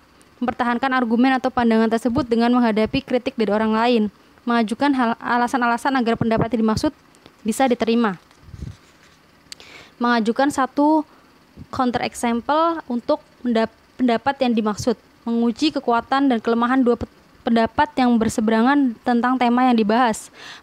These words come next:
memberikan contoh-contoh untuk menjelaskan pendapat, menjelas-, menunjukkan bahwa beberapa filosof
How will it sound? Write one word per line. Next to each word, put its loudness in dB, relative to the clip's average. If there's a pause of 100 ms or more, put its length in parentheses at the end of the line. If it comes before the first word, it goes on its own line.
memberikan 2
contoh-contoh 2
untuk 0 (220)
menjelaskan 2
pendapat, 0
menjelas-, 0 (160)
menunjukkan 2
bahwa 0
beberapa 2
filosof 0